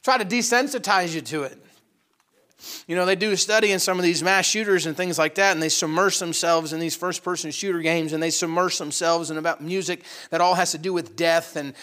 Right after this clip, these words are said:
and the glorying of violence and all those kinds of things. And you know what they are? They're so desensitized to death, it doesn't even affect them.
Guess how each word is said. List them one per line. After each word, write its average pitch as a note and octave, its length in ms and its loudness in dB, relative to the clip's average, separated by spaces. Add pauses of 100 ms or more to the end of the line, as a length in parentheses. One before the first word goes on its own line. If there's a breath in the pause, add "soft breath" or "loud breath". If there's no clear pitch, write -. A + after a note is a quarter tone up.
(200 loud breath)
and E3+ 160 -2
the D3+ 40 -6
glorying F3 580 2
of D3+ 100 -2
violence F3 600 2
and F3 80 -2
all E3+ 100 6
those E3+ 180 -2
kinds E3+ 260 0
of D#3 80 -6
things. E3 380 -4 (340 loud breath)
And E3+ 80 -4
you F3+ 60 0
know F#3+ 80 2
what F#3+ 140 0
they F#3 120 0
are? G3 140 4
They're F3 140 -4
so G3 260 2
desensitized E3+ 1200 -4 (420 soft breath)
to F3+ 140 -8
death, D#3+ 680 -2 (800)
it D3+ 60 -16
doesn't G#3 160 -4
even F#3+ 160 -4
affect G#3 360 -6
them. A2 80 -20